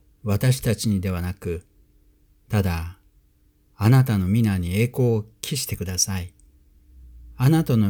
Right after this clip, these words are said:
恵みと誠のゆえに。なぜ国々は言うのか、彼らの神は一体どこにいるのかと。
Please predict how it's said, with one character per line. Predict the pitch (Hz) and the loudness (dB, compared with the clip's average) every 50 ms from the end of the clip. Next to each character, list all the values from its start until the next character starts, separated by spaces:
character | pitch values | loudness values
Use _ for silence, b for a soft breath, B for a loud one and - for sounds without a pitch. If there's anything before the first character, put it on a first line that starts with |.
| 95 | 2
恵 | 95 95 | 0 0
み | 98 101 101 101 101 | 2 2 2 2 0
と | - 110 95 92 92 - - - - | -2 -2 -4 -4 -4 -8 -14 -14 -6
誠 | - 110 101 101 - 117 110 - 123 | -2 0 0 0 -2 -2 -2 0 0
の | 117 104 95 | 2 2 0
ゆ | 90 87 87 | 0 -2 -2
え | 90 92 | -2 -2
に。 | 85 82 82 85 - - - _ - _ - - - _ _ - - - _ _ _ - - _ _ _ _ _ - - - - - - - | -4 -6 -6 -8 -12 -18 -20 _ -20 _ -20 -20 -20 _ _ -20 -20 -20 _ _ _ -20 -20 _ _ _ _ _ -20 -20 -20 -20 -20 -12 -4
な | 104 101 98 98 | 0 2 2 2
ぜ | 90 90 90 82 82 - | 2 0 -2 -4 -6 -8
国 | - - 104 104 110 104 | -2 0 2 4 4 4
々 | 98 90 90 87 87 87 | 2 0 0 -2 -2 -2
は | 92 | 0
言 | 95 98 104 | 0 2 2
う | |
の | 104 98 87 | 0 0 -2
か、 | - - 92 87 92 - _ _ _ _ _ _ _ _ _ _ _ _ _ _ _ _ _ _ | -4 -6 -8 -8 -8 -12 _ _ _ _ _ _ _ _ _ _ _ _ _ _ _ _ _ _
彼 | - 127 120 120 110 | 0 2 4 4 4
ら | 101 95 | 4 2
の | 92 92 92 | 0 -2 -2
神 | - - 117 110 104 95 | 0 0 2 2 2 2
は | 92 92 | 0 -2
一 | 95 101 | -4 -4
体 | - - 120 101 95 | -4 -2 -2 0 0
ど | 120 135 | 0 0
こ | 135 127 107 | 0 0 0
に | 98 90 | 0 0
い | 85 | -2
る | 87 87 | -4 -4
の | 90 85 | -6 -6
か | - - 92 87 | -8 -10 -10 -8
と。 | - 92 85 87 | -8 -8 -8 -8